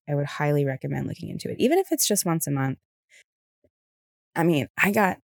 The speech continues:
I don't know, without my fucking therapist, um, I don't know what this year would have looked like, or this past year would have looked like for me mentally. It was a lot of,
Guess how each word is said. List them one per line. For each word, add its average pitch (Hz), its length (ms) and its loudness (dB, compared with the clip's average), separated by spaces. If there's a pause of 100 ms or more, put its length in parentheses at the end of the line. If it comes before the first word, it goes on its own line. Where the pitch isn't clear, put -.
(960)
I - 40 -4
don't 175 140 8
know, 160 80 6
without 190 220 6
my 175 120 6
fucking 156 240 -2
therapist, 151 720 2
um, 160 500 0 (1300)
I 170 100 0
don't 156 100 4
know 156 80 4
what 147 100 2
this 147 160 0
year 156 100 4
would - 80 2
have 165 100 -6
looked 165 160 -4
like, - 300 -6
or 170 100 2
this 170 120 0
past - 220 -4
year - 100 -2
would - 100 -8
have - 80 -6
looked 196 200 -6
like - 260 -6
for 175 200 4
me 170 140 2
mentally. - 540 -8 (500)
It 170 100 8
was 175 140 10
a 175 40 6
lot 175 220 2 (380)
of, 170 360 0